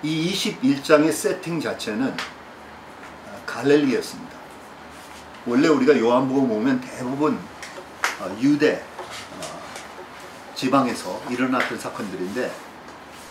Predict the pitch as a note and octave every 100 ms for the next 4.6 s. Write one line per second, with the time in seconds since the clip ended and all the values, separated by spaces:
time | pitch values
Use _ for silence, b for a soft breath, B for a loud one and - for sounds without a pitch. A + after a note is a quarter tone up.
0 | - C#3+ - - - F#3 F3+ B2+ C#3+ -
1 | C3 B2 B2+ A#2+ D3+ D3+ - - C3+ E3
2 | E3+ A#2 F2+ - - - - - - -
3 | - - A#2 A2 A2+ A2 A#2+ A2+ - -
4 | - G#2+ G#2 G2+ G2+ -